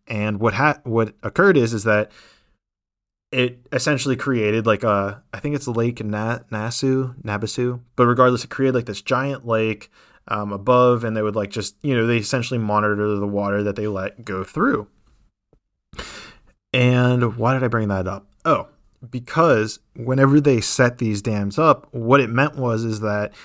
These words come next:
there were going to be temples from, you know, old-ass Egyptian time. We're talking thousands of B C. You know, they,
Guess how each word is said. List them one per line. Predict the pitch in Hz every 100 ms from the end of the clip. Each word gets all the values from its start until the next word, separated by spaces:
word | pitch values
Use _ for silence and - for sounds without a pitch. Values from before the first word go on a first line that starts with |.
| - - -
there | 120 120
were | 135
going | 131 127 127
to | - 117
be | 104 107 104 104 - _ _ _ _ _ _ _ _ -
temples | 139 135 127 135 131 131 120 -
from, | - 113 107 104 101 - -
you | 113
know, | 107 101 101 - _ -
old-ass | 143 156 135 117 110 110
Egyptian | 101 104 107 98
time. | 101 101
We're | 104
talking | 120 120 110 101
thousands | 113 110 113 110
of | 101
B | 107 101
C. | 95 113 101 101 101 - - - - _ _ _ _ _ _ _ -
You | 120
know, | 113
they, | 117 113